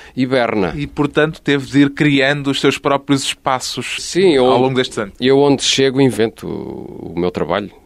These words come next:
Speaker 1: Tenho que o inventar, não tenho outra hipótese. Aliás, como o inventei aqui antes de me ir embora para Barcelona, inventei, inventei a escola do Otto, inventei, eh, as coisas todas que inventei. Eu onde chego, enquanto tiver força, vou inventando.
Speaker 2: E o que é que está a inventar agora no Algarve?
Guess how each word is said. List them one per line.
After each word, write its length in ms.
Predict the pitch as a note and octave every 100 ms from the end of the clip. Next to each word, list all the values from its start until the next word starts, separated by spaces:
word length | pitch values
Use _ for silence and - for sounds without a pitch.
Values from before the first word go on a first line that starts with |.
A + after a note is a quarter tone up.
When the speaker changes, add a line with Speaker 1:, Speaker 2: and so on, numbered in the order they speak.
| -
Speaker 1:
Tenho 140 | E2+
que 60 | E2+
o 40 |
inventar, 340 | A2 C3+ F#3 A#3+
não 100 | G3
tenho 180 | C3 C3
outra 420 | B2+ B2 G2 G2
hipótese. 340 | - C3+ -
Aliás, 200 | F2+ F#2
como 260 | - G#2 G#2
o 60 | G#2
inventei 580 | F#2 G2 E2+ G#2 G2 - - - -
aqui 720 | F2+ F2 - G2+ F#2+ F2+ E2 -
antes 280 | F#2+ F2+ -
de 60 |
me 80 | F#2
ir 40 |
embora 240 | F2+ F2+ F#2
para 100 | F2+
Barcelona, 480 | F2 - - G2 A2+
inventei, 440 | F2+ D#2 F2+ G2
inventei 260 | D#2 D#2+ E2+
a 40 |
escola 280 | - E2+ D#2+
do 100 | E2
Otto, 180 | F#2 F#2+
inventei, 420 | E2 D#2+ E2+ E2
eh, 240 | D2+ D#2 - - - -
as 140 | D2
coisas 260 | - E2+ -
todas 220 | F#2 E2+
que 100 | F2+
inventei. 400 | F#2 E2 B2 B2+
Eu 140 | G2+
onde 180 | F#2+ F#2+
chego, 380 | - A#2 B2 B2+
enquanto 300 | A2+ A2+ B2
tiver 260 | A#2 G#2+ G2+
força, 320 | - A2 A2+
vou 100 | A#2
inventando. 440 | A#2 A#2 G#2+ A2+
Speaker 2:
E 120 | A#2+
o 60 | C3
que 140 | -
é 40 | C#3
que 100 | -
está 180 | - C3
a 80 |
inventar 340 | B2+ A#2+ A2+ A#2+
agora 240 | A2+ A2+
no 80 | A#2
Algarve? 340 | G#2+ G2+ A#2